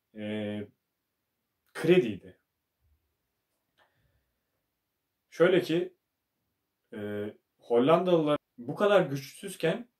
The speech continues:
sonraki süreçte askeri güçlerini Fr-, İspanyollardan daha iyi bir şekilde finanse edebilir hale geldiler.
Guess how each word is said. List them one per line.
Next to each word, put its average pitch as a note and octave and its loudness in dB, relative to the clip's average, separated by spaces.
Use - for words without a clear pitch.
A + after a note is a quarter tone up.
sonraki E3+ 2
süreçte C3+ -8
askeri C3+ -4
güçlerini C3 0
Fr-, B2 -16
İspanyollardan C#3 0
daha D3+ 2
iyi D3 2
bir C3 0
şekilde C#3 -2
finanse D3+ -4
edebilir C#3 0
hale B2+ -2
geldiler. G#2+ -6